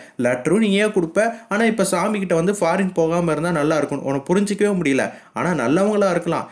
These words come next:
ஆனா சுயநலமா இருந்தா மட்டும்தான் இந்த காலத்துல வந்து ஓட்ட முடியும். "இப்படியெல்லாம் இருக்காத பொம்மி" அப்படின்னு சொல்றாங்க.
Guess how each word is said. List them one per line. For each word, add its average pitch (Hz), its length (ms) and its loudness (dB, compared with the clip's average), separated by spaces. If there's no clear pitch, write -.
ஆனா 160 280 -2
சுயநலமா 202 540 2
இருந்தா 180 300 0
மட்டும்தான் 151 360 -2
இந்த 143 140 0
காலத்துல 147 400 0
வந்து 139 180 0
ஓட்ட 156 280 0
முடியும். 117 380 -2
"இப்படியெல்லாம் 147 480 2
இருக்காத 165 440 2
பொம்மி" 139 240 -2
அப்படின்னு 127 320 -4
சொல்றாங்க. 120 400 -2